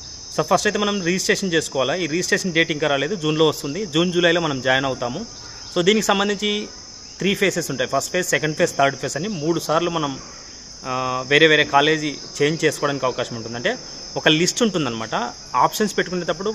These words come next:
ఫస్ట్ మీరు ఏదైతే జాయిన్ అవ్వాలనుకుంటున్నారో ఆ కాలేజ్ పెట్టుకోవాలి. తర్వాత వన్, టూ, త్రీ, ఫోర్ ఇలా టెన్ వరకు ఉంటాయన్నమాట. ప్రతి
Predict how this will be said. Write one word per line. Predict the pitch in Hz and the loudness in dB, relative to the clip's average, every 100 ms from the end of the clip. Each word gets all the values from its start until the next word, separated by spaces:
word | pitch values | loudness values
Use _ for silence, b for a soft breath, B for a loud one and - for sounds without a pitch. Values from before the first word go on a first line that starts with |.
| 190 | -2
ఫస్ట్ | 156 - | -2 0
మీరు | 208 160 | 2 4
ఏదైతే | 156 165 202 170 | 4 4 0 2
జాయిన్ | 147 165 | 4 6
అవ్వాలనుకుంటున్నారో | 170 160 156 165 | 4 2 -2 0
ఆ | 143 | 0
కాలేజ్ | 143 139 135 | 0 -2 -4
పెట్టుకోవాలి. | 135 135 175 220 B B B | -4 -2 -2 -4 B B B
తర్వాత | 156 175 175 | 6 8 8
వన్, | 160 160 | 4 2
టూ, | |
త్రీ, | 165 156 | -4 -4
ఫోర్ | 151 147 | 0 2
ఇలా | 147 143 143 - | 4 2 2 2
టెన్ | 151 | 4
వరకు | 147 139 | 4 2
ఉంటాయన్నమాట. | 147 139 131 135 | 0 0 0 0
ప్రతి | 170 165 202 180 156 | 0 0 -2 -2 -4